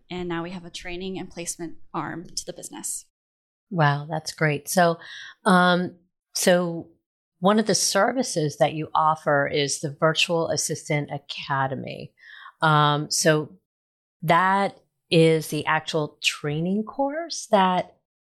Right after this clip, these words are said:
Speaker 2: that the male spouses go through. Is that correct?
Speaker 1: Yeah, correct. So it teaches them the whole business side 'cause it, we're running our own business. And then it also teaches the technical skills needed in today's industry, online space,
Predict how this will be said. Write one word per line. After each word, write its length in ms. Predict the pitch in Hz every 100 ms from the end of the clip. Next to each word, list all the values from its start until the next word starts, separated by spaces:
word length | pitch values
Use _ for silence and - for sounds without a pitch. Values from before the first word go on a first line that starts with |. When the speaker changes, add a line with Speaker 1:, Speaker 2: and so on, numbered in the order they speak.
| _
Speaker 2:
that 240 | 175 175 170
the 60 | 170
male 220 | 170 175
spouses 440 | - 165 160 165
go 260 | - 165 165
through. 400 | 165 185 240 254
Is 120 | -
that 160 | 160 -
correct? 760 | - 165 190 247 - - - _
Speaker 1:
Yeah, 340 | 208 196 180
correct. 400 | - - 170 156
So 140 | - 185
it 100 | 175
teaches 380 | 208 190 196 196
them 360 | 190 175 -
the 80 | -
whole 180 | 190 233
business 460 | 196 208 233 233 -
side 300 | 220 269 285
'cause 140 | -
it, 100 | - _
we're 120 | - 185
running 280 | 190 196 190
our 100 | 180
own 120 | 175
business. 580 | 175 185 269 370 - -
And 160 | 196 196
then 100 | 190
it 60 | 190
also 300 | 180 190 180
teaches 360 | - 185 -
the 100 | -
technical 520 | 185 - 175 180 170 175
skills 480 | - 170 165 165
needed 420 | 170 170 165 165 170
in 100 | 165
today's 640 | - 165 165 165 - - - _ -
industry, 520 | 170 180 - 175 175
online 360 | 170 165 160 160
space, 540 | - 220 330 - -